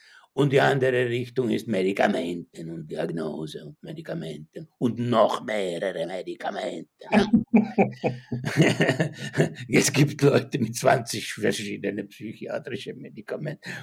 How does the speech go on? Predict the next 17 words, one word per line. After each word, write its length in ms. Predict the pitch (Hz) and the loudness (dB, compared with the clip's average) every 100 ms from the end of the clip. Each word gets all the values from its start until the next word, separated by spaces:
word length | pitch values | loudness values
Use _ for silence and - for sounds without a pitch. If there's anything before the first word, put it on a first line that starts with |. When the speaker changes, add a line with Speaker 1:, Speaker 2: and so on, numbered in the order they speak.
| - | 0
Speaker 1:
weil 200 | 123 123 | 6 6
Speaker 2:
Mhm. 0 | |
Speaker 1:
es 160 | 123 | 6
ist 160 | 117 104 | 0 4
so 320 | 131 117 113 - | 6 6 2 -4
einfach, 640 | 110 131 123 110 - - - | -2 0 -2 -6 -8 -6 -4
noch 320 | 127 113 - _ | 0 0 0 _
ein 320 | 92 80 160 _ - | -8 -8 -14 _ -6
Medikament 760 | 120 107 113 98 95 87 85 _ _ | -4 -4 -2 -2 -2 -4 -8 _ _
machen 420 | 90 87 - 117 | -10 -8 -4 -4
Speaker 2:
Mhm. 80 | 110 | -2
Speaker 1:
und 100 | 113 | -2
nie 300 | 98 123 165 | -2 -2 -2
so 180 | 143 101 | -2 -2
einfach 600 | 87 98 127 - - - 123 _ | -2 -2 -6 -8 -10 -12 -18 _
wegnehmen, 720 | 107 - - - - 90 160 _ | -10 -10 -10 -10 -10 -16 -20 _
Medikamente. 580 | _ - _ 113 123 | _ -20 _ 0 2